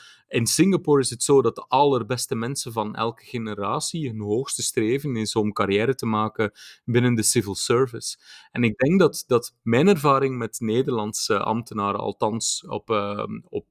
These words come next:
op, op, eh, de, de ministeriesniveaus, ja, daar zit toch wel straf volk ook, hoor. Dat, ah, ik wil zeggen dat, eh, dat de mensen waar ik het voorrecht mee heb mogen gehad om te werken, dat zijn stuk voor stuk echt wel, eh,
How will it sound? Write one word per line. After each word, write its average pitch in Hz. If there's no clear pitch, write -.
op, -
op, -
eh, 98
de, 95
de 95
ministeriesniveaus, 127
ja, 101
daar 92
zit 101
toch -
wel 113
straf 120
volk -
ook, 90
hoor. 104
Dat, 104
ah, 110
ik 101
wil 104
zeggen 113
dat, 104
eh, 104
dat -
de 120
mensen 117
waar 117
ik 110
het 117
voorrecht 135
mee 117
heb 110
mogen 110
gehad 104
om 110
te -
werken, 123
dat 113
zijn 117
stuk -
voor -
stuk -
echt -
wel, 123
eh, 113